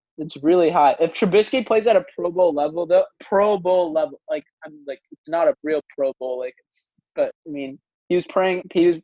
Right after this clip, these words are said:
played pretty well two years ago. Uh, if he plays at that level, uh, and the Bears, uh, weapons pan out, I guess you can,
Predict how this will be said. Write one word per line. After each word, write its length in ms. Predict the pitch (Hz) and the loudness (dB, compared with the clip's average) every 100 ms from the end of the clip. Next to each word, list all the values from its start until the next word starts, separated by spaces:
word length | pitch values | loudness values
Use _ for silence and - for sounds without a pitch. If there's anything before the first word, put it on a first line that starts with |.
| - | -2
played 260 | 196 190 - | 0 0 0
pretty 220 | 180 156 | 0 2
well 380 | 143 147 143 143 | 4 4 4 0
two 100 | - | -8
years 260 | 143 143 139 | -6 -6 -8
ago. 300 | 147 143 143 _ _ _ _ - | -2 0 0 _ _ _ _ -6
Uh, 240 | 139 135 131 | 0 0 0
if 60 | - | -6
he 80 | |
plays 300 | - 185 175 | -4 -2 0
at 120 | 165 - | -2 -6
that 200 | 143 135 | -6 -6
level, 440 | 135 135 135 139 _ _ _ | -10 -8 -10 -10 _ _ _
uh, 300 | 131 127 123 123 _ 151 | -6 -4 -4 -10 _ -12
and 100 | 143 | -10
the 80 | 139 | -6
Bears, 440 | 147 151 151 143 139 | 0 0 0 -4 -6
uh, 280 | 123 127 135 _ _ _ _ _ - | -6 -6 -12 _ _ _ _ _ -2
weapons 380 | 147 143 143 - - | -2 -2 -12 -12 -12
pan 200 | 139 135 | -10 -8
out, 260 | 135 135 - _ _ _ _ 165 | -8 -10 -12 _ _ _ _ -6
I 100 | 151 | -6
guess 420 | 175 151 143 - | -2 -2 -2 -4
you 80 | 147 | -10
can, 160 | 151 | -8